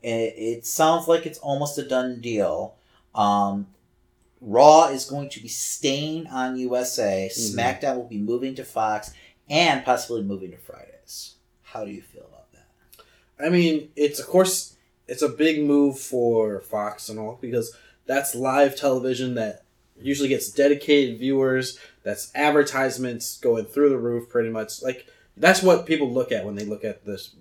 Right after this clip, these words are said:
Speaker 2: um, W W E, like, as a company standpoint, is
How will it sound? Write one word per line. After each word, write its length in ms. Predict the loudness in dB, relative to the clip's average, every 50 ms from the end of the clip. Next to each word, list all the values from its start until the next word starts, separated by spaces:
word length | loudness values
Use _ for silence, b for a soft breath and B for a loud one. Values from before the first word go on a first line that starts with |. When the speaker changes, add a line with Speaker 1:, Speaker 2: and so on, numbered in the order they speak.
| -12 -8
Speaker 2:
um, 180 | -8 -6 -6
W 240 | -6 -6 -6 -6 -6
W 100 | -6 -6 -8
E, 260 | -8 -8 -8 -8 -10 -14 -18
like, 240 | -16 -16 -16 -16 -12 -10
as 200 | -8 -8 -8 -8
a 240 | -8 -8 -10 -12 b b b b b -12
company 340 | -10 -10 -8 -8 -8 -8
standpoint, 500 | -8 -8 -8 -8 -8 -8 -8 -8 -8 -8 -8
is 360 | -10 -10 -10 -10 -12 -16 b